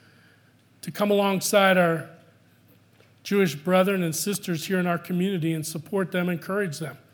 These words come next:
Help us to share the gospel with them so that they ultimately can, uh, have the understanding of who the true Messiah, Jesus Christ, is. But Lord, help us.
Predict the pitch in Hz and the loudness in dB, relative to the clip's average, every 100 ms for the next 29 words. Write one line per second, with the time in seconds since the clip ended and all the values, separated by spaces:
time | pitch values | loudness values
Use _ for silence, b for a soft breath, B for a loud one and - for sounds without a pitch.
0 | b b b b 226 269 - 220 - 226 | b b b b 2 2 2 0 2 2
1 | 226 175 180 208 - 196 170 151 165 135 | 2 2 2 2 0 -2 -4 -4 -8 -8
2 | - b b b - 185 175 190 190 233 | -14 b b b -10 -4 0 4 6 6
3 | 226 190 175 170 160 160 190 170 156 B | 2 0 0 0 -2 -4 -4 -2 -4 B
4 | B B - 175 160 - - 196 190 156 | B B -4 -2 -2 -4 -2 0 0 -2
5 | - _ b b - 185 190 185 - 196 | -12 _ b b -4 0 0 -2 0 0
6 | 190 180 160 - 190 160 - 208 196 185 | 2 2 -2 -2 -2 -4 -4 -4 -2 -2
7 | - 175 175 165 139 170 151 160 - 170 | -2 0 0 0 -4 -6 -6 -8 -8 -6
8 | 165 151 - 165 143 - - b b b | -6 -6 -8 -8 -8 -10 -14 b b b
9 | b b b b _ _ _ _ _ _ | b b b b _ _ _ _ _ _
10 | 180 180 208 190 214 220 180 - - | -2 2 2 4 4 4 0 -4 -8